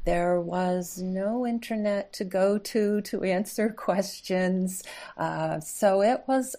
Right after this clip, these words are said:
a lot of trial and error. And I, I love that about the weaving process. I still weave in that manner.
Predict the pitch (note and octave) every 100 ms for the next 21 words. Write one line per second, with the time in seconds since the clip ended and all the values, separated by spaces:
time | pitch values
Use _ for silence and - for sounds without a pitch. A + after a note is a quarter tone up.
0 | - G3+ G3 G3+ F#3+ G3 G3+ F#3 - -
1 | - F#3 F3 F3+ F#3+ F#3+ G3 - _ F3
2 | F3 - _ E3 E3 E3 D3 - - -
3 | - _ - F3 E3 - F3+ F3+ F3+ F3+
4 | F3+ F3+ - _ - F#3+ F#3 F#3+ F#3 F3
5 | D#3 D#3 D3 C#3+ - E3 D#3+ D#3 D#3 D#3
6 | - C3+ - - - - - - E3+ E3+
7 | - - G3 F#3 F3+ F#3 F#3+ E3+ E3 E3+
8 | E3 D#3+ - E3+ E3 D3+ D#3 - D#3 D3+
9 | - -